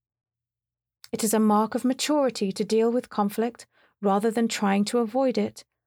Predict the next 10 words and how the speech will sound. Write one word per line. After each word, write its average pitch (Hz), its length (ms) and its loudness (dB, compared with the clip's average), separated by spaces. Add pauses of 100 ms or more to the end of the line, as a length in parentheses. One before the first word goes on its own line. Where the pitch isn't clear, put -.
(180)
or 220 100 0
attempting 226 500 0
to 214 120 0
magnify 208 600 0
it - 220 -8
by 185 120 0
telling 196 380 -2
others 240 300 0
about 180 380 -4
it 214 220 -12